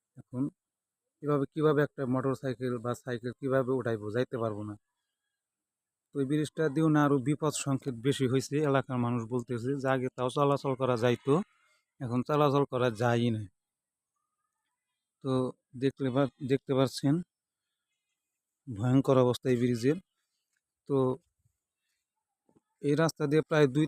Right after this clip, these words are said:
তিন গ্রামের মানুষ চলাচল করে, তাদের খুবই কষ্ট। এখন এই ব্রিজটা এমনভাবে বানিয়ে রাখা গেছে, তো এই ব্রিজটা এখন যে দেখেন এলাকার মানুষ যেন গোবর শুকায়,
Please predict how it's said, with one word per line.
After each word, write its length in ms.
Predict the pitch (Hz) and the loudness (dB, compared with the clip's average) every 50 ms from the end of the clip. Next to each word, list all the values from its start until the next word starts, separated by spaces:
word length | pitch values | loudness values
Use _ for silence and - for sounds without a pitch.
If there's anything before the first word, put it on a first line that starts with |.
| - | -2
তিন 140 | _ 160 156 151 | _ 2 2 4
গ্রামের 320 | 139 139 147 143 139 139 139 139 | 4 6 6 6 6 8 6 6
মানুষ 140 | 131 127 127 | 6 4 2
চলাচল 360 | - 147 143 143 135 151 143 131 | 0 2 2 2 2 2 0 2
করে, 200 | - 131 123 131 | 2 0 -2 -2
তাদের 260 | - - 131 120 131 - - | -2 -6 -6 -6 -6 -8 -6
খুবই 240 | _ - 139 139 147 - | _ -4 -2 -2 0 -2
কষ্ট। 280 | 147 123 - - - - 123 143 180 - _ _ _ _ _ _ _ _ | -2 -4 -4 -8 -8 -6 -4 -4 -4 -6 _ _ _ _ _ _ _ _
এখন 120 | 127 135 139 | 0 2 2
এই 80 | 139 135 | 4 4
ব্রিজটা 260 | 151 151 - - 160 - | 2 2 2 0 -2 0
এমনভাবে 520 | - 170 165 160 151 147 151 151 143 165 175 196 208 - _ _ _ _ _ _ _ | 4 4 6 6 6 6 6 4 6 6 4 4 2 -2 _ _ _ _ _ _ _
বানিয়ে 340 | 131 127 151 151 156 151 151 | 0 4 4 6 8 8 8
রাখা 240 | 147 147 139 143 143 | 6 4 4 2 2
গেছে, 280 | 143 143 139 - - 147 160 180 196 - _ _ _ _ _ _ _ _ _ | 2 2 0 -2 -4 -4 -4 -4 -6 -12 _ _ _ _ _ _ _ _ _
তো 0 | 147 | -8
এই 80 | 147 147 | -6 -4
ব্রিজটা 260 | 147 151 139 - 160 151 | -4 -4 -4 -4 -4 -4
এখন 160 | 127 151 147 135 | -2 0 -2 0
যে 120 | 127 135 131 | -2 -4 -4
দেখেন 360 | 123 131 127 - - 131 123 117 113 117 | -4 -4 -6 -6 -8 -10 -10 -10 -10 -10
এলাকার 320 | 139 135 143 131 135 135 131 | -6 -4 -2 -2 0 -2 -2
মানুষ 280 | 127 123 131 147 165 - - _ _ _ _ _ _ - | -2 -2 -2 -4 -6 -8 -14 _ _ _ _ _ _ -8
যেন 120 | 131 131 127 | -6 -6 -6
গোবর 360 | 113 143 143 151 143 151 151 | 0 2 2 4 4 2 0
শুকায়, 520 | 127 - - 135 120 - 101 107 110 104 | -2 -4 -8 -10 -10 -10 -10 -10 -10 -10